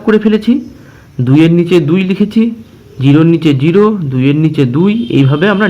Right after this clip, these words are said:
নিচে নিচে দেখব। প্রথমে রোল নাম্বারটিকে লিখে নেব, প্রথমে এখানে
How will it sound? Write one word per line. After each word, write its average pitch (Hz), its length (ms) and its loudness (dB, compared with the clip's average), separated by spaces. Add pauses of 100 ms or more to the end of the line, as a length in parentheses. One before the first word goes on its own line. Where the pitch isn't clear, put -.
নিচে 160 280 0
নিচে 190 240 2
দেখব। 117 180 -2 (540)
প্রথমে 202 300 2 (100)
রোল 143 120 2 (100)
নাম্বারটিকে 160 540 -2
লিখে 120 260 -2
নেব, 185 140 0 (920)
প্রথমে 247 280 2 (100)
এখানে 226 180 2